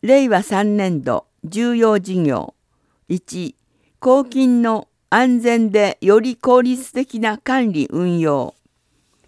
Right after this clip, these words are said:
二、公金取扱状況検査の実施。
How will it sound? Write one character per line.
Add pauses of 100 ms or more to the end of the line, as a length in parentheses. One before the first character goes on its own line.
(140)
二、 (800)
公
金
取
扱
状
況
検
査
の
実
施。